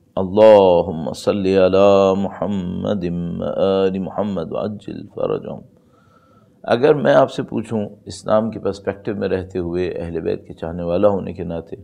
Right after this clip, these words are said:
تو دنیا کا سب سے اعلیٰ، اشرف اور سب سے بابرکت گھر دنیا کا وہ کون سا گھر تھا؟ تو ہم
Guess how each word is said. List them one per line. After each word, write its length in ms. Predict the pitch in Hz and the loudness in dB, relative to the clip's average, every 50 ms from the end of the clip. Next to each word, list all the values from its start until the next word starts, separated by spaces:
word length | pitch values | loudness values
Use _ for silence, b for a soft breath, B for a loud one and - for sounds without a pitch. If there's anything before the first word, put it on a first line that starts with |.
| _ _ _ _ _ _ _ _ _ _ _ _ _ _ _ _ _ _ - | _ _ _ _ _ _ _ _ _ _ _ _ _ _ _ _ _ _ 0
تو 120 | 123 139 | 0 0
دنیا 640 | 131 117 110 113 120 120 123 123 131 151 160 170 | 0 -2 -4 -2 -2 -2 -2 -2 0 0 0 0
کا 320 | 170 170 - 127 127 131 147 | 0 0 0 0 0 0 -2
سب 500 | - - - - - 160 160 156 - - | -6 -10 -18 -8 0 0 0 0 0 -14
سے 580 | - - - - 131 131 120 110 95 76 - - - _ _ _ _ _ _ _ _ _ _ _ _ _ _ _ _ _ _ _ _ _ _ _ _ | -18 -16 -8 -2 0 0 2 0 0 -4 -8 -12 -18 _ _ _ _ _ _ _ _ _ _ _ _ _ _ _ _ _ _ _ _ _ _ _ _
اعلیٰ، 840 | - 117 113 98 85 107 123 120 131 131 127 131 120 127 - - - _ _ _ _ _ _ _ _ _ _ _ _ _ _ _ _ | 6 6 8 8 6 4 6 6 8 8 8 8 6 4 -2 -8 -16 _ _ _ _ _ _ _ _ _ _ _ _ _ _ _ _
اشرف 720 | - 113 - - - - 143 156 147 127 - - - _ _ _ _ _ _ _ _ _ _ | -10 -8 -8 -8 -6 -2 0 0 0 0 -2 -14 -20 _ _ _ _ _ _ _ _ _ _
اور 420 | - 113 120 127 147 147 - - | 4 4 6 6 4 2 -2 -6
سب 340 | - - - 131 113 - - | -8 -2 -2 -2 -2 -2 -18
سے 160 | - - 165 | -4 -2 -2
بابرکت 840 | 165 143 127 120 120 120 120 123 123 123 117 - 185 175 143 131 107 | -2 2 4 4 4 6 4 4 2 2 4 6 6 6 6 2 -2
گھر 140 | 104 113 117 | -2 -2 -2
دنیا 340 | 104 104 98 101 98 95 95 | -2 -4 -4 -2 -2 -4 -4
کا 160 | 92 - - - - - _ _ _ _ _ _ _ _ _ | -4 -6 -8 -8 -10 -20 _ _ _ _ _ _ _ _ _
وہ 100 | 107 113 | -6 -4
کون 240 | 113 - 117 107 95 | 0 0 0 0 0
سا 100 | - 85 73 | -4 -8 -8
گھر 100 | 82 80 | -8 -12
تھا؟ 200 | - _ - - - _ _ _ _ _ _ _ _ _ _ _ _ _ _ _ _ _ _ _ _ _ _ _ _ _ _ _ _ _ _ - | -12 _ -20 -20 -20 _ _ _ _ _ _ _ _ _ _ _ _ _ _ _ _ _ _ _ _ _ _ _ _ _ _ _ _ _ _ -6
تو 420 | 90 92 92 92 87 - - - _ _ - | -4 -2 -2 -2 -4 -6 -12 -18 _ _ 4
ہم 140 | 120 131 | 6 6